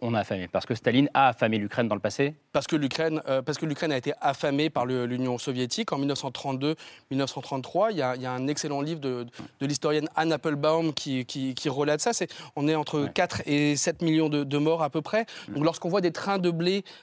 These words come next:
Speaker 2: partir de Melitopol jusqu'en Crimée en deux mille vingt-deux, euh, c'est quelque chose qui est très particulier. Et la dernière chose, c'est la question des déportations qui sont en train d'être commises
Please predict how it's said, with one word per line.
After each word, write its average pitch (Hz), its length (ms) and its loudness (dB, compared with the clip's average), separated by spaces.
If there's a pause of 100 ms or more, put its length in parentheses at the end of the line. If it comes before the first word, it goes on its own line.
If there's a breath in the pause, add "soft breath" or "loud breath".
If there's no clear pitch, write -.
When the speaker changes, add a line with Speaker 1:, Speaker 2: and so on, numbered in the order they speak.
(120)
Speaker 2:
partir 185 540 0
de 143 120 -4
Melitopol 165 800 0
jusqu'en 151 340 -4
Crimée 165 380 0
en 156 120 -2
deux 147 120 -4
mille 147 140 0
vingt-deux, 156 360 0 (420 loud breath)
euh, 135 120 2
c'est 143 160 -2
quelque 160 140 -2
chose 180 180 -2
qui 151 120 -4
est 147 100 -2 (100)
très 185 200 0
particulier. 170 760 -2
Et 170 60 0
la 151 120 2
dernière 180 360 0
chose, 220 280 0 (260 loud breath)
c'est 233 240 -2
la 180 100 0
question 170 300 -2
des 165 100 0
déportations 165 640 0
qui 202 120 -6
sont 160 140 -2
en 147 80 0
train 196 180 -2
d'être 156 160 -2
commises 180 460 2